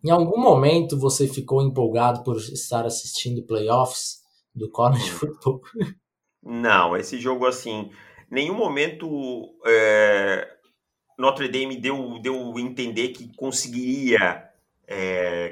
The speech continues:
Speaker 2: complicar esse jogo e tal. Ah, mas teve momentos que o placar não teve, não sei o quê, não sei o quê.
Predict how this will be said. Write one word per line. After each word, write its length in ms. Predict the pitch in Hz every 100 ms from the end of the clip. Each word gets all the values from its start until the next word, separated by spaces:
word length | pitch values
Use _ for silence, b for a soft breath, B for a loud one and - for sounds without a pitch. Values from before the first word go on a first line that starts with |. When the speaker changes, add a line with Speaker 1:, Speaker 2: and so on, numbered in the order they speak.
| -
Speaker 2:
complicar 560 | 123 123 107 113 110
esse 200 | 107 -
jogo 440 | 95 95 107 113 92
e 60 |
tal. 320 | 92 98 95 B B
Ah, 240 | - 208 208
mas 160 | 208
teve 180 | 208 196
momentos 380 | 190 190 190 190
que 80 | -
o 60 |
placar 340 | 175 175 175 175
não 140 | 160
teve, 460 | 165 160 185 151 135
não 80 | 139
sei 180 | -
o 60 | 135
quê, 440 | 123 135 165 151
não 120 | 131 131
sei 140 | 127
o 40 |
quê. 480 | 120 131 143 123 120